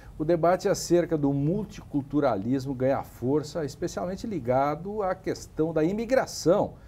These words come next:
proveniente de ex-colônias, assumindo um papel fundamental na política global.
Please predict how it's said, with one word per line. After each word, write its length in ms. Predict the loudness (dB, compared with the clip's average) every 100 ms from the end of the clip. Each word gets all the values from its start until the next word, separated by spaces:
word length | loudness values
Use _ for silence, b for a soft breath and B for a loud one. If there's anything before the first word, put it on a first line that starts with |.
| B B
proveniente 640 | -2 0 0 0 -2 -4
de 100 | -2 0
ex-colônias, 840 | 0 -2 0 2 2 0 -2 -4
assumindo 580 | -4 -4 -2 0 0 -2
um 80 | -2
papel 460 | -4 -2 2 2
fundamental 840 | 0 0 0 0 0 4 4 4 B B B
na 120 | -2 0
política 600 | 2 2 0 -2 -2 -2 -6
global. 720 | 4 4 4 4 4 4